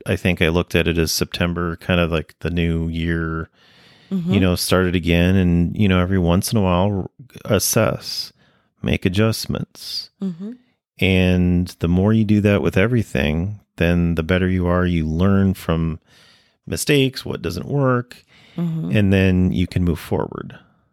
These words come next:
Speaker 2: Right.
Speaker 1: Right. So, you know, d-, if you have that concern, if you've thought of selling, you, you know, you,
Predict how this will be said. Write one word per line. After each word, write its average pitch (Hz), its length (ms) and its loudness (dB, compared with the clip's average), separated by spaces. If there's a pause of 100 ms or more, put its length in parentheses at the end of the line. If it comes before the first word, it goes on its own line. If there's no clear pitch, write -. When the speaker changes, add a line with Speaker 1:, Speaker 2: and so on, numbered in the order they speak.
(220)
Speaker 2:
Right. 160 340 -8
Speaker 1:
Right. 87 200 -2 (1120)
So, 110 480 2 (520)
you 127 140 4
know, 98 220 4
d-, 101 220 -12 (120)
if 87 140 -6
you 104 120 4
have 104 200 2
that 110 160 2
concern, 107 800 2 (580)
if 107 200 -4
you've 87 140 -4
thought 101 280 0
of 98 360 -6 (260)
selling, 107 840 2 (160)
you, - 140 -4 (180)
you 90 220 0
know, 82 120 0
you, 87 240 -4